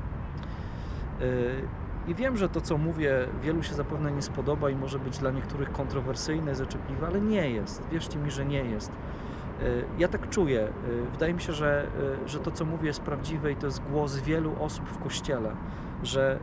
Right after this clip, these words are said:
ta sytuacja z Częstochowy pokazała, że my naprawdę nie mamy wypracowanych mechanizmów,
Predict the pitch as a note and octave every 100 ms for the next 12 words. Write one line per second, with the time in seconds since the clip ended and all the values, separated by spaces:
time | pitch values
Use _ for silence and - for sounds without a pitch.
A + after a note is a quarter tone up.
0 | - D#3 - F3 D#3+ D#3 D#3 - - -
1 | C#3 - D3 C#3+ C#3 C#3 C#3+ B2+ B2+ C3+
2 | C#3 D#3 - - - D3 C#3+ D3 - -
3 | D#3+ D#3 C#3+ C3+ C#3 - C#3 C#3 D#3+ D#3+
4 | C3+ C#3 C#3+ - C3+ D3 C#3+ - C#3 C#3+
5 | C3+ C#3 B2+ C#3 E3 F#3